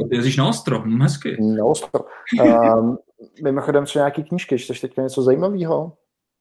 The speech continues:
Speaker 1: Ty vole, vrátil jsem se zase zpátky ke komiksům, eh, takže teďka jsem si zase
Speaker 2: A ty
Speaker 1: přečetl.
Speaker 2: se snad nikdy neopustil, ne?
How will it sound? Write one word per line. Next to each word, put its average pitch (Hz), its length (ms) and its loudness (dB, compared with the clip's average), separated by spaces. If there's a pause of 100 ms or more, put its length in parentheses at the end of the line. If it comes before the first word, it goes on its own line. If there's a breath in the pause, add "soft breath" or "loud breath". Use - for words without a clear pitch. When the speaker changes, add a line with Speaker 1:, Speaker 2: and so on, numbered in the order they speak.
(260)
Speaker 1:
Ty 160 100 6
vole, 180 220 6
vrátil 165 260 2
jsem 175 100 0
se 180 80 -4
zase 180 240 -4
zpátky 165 420 -4
ke 190 120 -12
komiksům, 151 640 -4 (100)
eh, 127 160 -4
takže 139 240 -2
teďka 147 280 -2
jsem 156 180 -2
si 160 120 -4
zase 151 160 -2
Speaker 2:
A - 20 -6
ty - 40 -8
Speaker 1:
přečetl. 120 260 0
Speaker 2:
se 117 80 6
snad 117 160 0
nikdy 113 280 4
neopustil, 123 580 2
ne? 107 240 -6